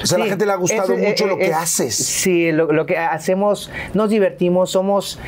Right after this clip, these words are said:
Speaker 2: eh, nos burlamos de nosotros mismos, no de, eh, no del prójimo, del compañero, ni, ni nada. Eh, tengo, eh, a mi lado la productora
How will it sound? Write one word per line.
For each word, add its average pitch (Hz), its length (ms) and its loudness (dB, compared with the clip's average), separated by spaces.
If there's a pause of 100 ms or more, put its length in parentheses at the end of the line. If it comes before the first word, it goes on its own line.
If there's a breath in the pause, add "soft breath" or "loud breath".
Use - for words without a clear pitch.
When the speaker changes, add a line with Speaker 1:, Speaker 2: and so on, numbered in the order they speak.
(160 loud breath)
Speaker 2:
eh, 156 420 2
nos 165 300 2
burlamos 175 500 2
de 170 120 2
nosotros 156 580 0
mismos, 151 460 2
no 175 340 2
de, 135 760 0
eh, - 40 -4
no 151 260 2
del 160 200 0
prójimo, 151 500 0
del 123 140 0
compañero, 127 460 -2
ni, 135 120 0
ni 123 260 0
nada. 139 440 -2 (380 loud breath)
Eh, 131 480 0 (540 loud breath)
tengo, 170 680 2
eh, 131 520 2
a 135 120 -4
mi 156 160 0
lado 185 460 2
la 147 300 2
productora 160 520 0